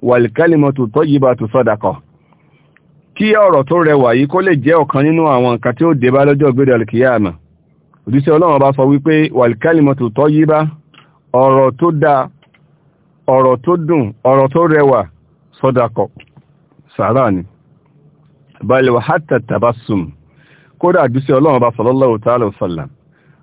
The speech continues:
ó sọ débi ẹ̀rín, tá a kàn, tá a kàn rín ẹ̀rín ọ̀mìmì, tá a fi, tá a jẹ́ kójú ó túká.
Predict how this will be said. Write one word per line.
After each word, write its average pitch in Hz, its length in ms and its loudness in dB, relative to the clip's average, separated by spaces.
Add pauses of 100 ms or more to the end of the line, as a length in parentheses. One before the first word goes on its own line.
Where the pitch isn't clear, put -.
(220)
ó 160 80 0
sọ 156 200 0
débi 156 320 0
ẹ̀rín, 117 460 0 (1080)
tá 143 180 0
a 131 60 -2
kàn, 107 240 -4 (180)
tá 151 80 0 (120)
a 123 40 -2
kàn 104 360 -2
rín 127 140 2
ẹ̀rín 131 360 2
ọ̀mìmì, 107 480 2 (1160)
tá 131 100 0 (160)
a 135 40 -2
fi, 127 580 -2 (400)
tá 135 140 0
a 123 80 0
jẹ́ 135 180 0
kójú 139 340 2
ó 143 40 2
túká. 143 480 -2